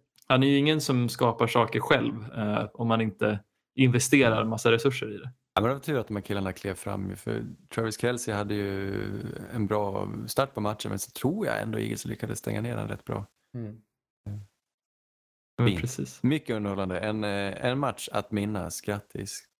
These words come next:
Speaker 2: K C.
Speaker 3: Mm. Ja, men det var väl, eh, ja, man behö-, jag kände att det behövdes en sån Super Bowl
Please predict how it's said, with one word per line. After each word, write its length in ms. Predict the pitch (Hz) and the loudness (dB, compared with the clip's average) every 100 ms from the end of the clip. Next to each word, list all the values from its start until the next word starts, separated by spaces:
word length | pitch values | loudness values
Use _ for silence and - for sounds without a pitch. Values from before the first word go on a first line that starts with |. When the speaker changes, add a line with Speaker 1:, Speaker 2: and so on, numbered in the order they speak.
| _ - | _ -6
Speaker 2:
K 220 | 101 117 | -4 -2
C. 240 | - - 101 _ _ _ _ _ _ _ - 160 | -2 -4 -6 _ _ _ _ _ _ _ -6 0
Speaker 3:
Mm. 200 | 117 143 - _ _ - | 0 -2 -8 _ _ 0
Ja, 80 | 139 | 6
men 80 | 139 | 8
det 80 | |
var 140 | 135 131 | 10 10
väl, 280 | 127 120 117 | 8 8 8
eh, 60 | 107 101 98 95 90 _ _ _ _ _ _ _ _ _ | 8 8 4 0 -12 _ _ _ _ _ _ _ _ _
ja, 80 | 135 | 4
man 140 | 147 143 | 6 8
behö-, 200 | 156 139 | 8 8
jag 120 | 147 | 6
kände 180 | 156 139 | 4 2
att 140 | 110 | 2
det 60 | 113 | 2
behövdes 380 | 135 151 113 | 6 6 4
en 100 | 101 | 0
sån 180 | 95 101 | 2 0
Super 220 | - 95 | 0 -2
Bowl 240 | 90 87 | 0 -2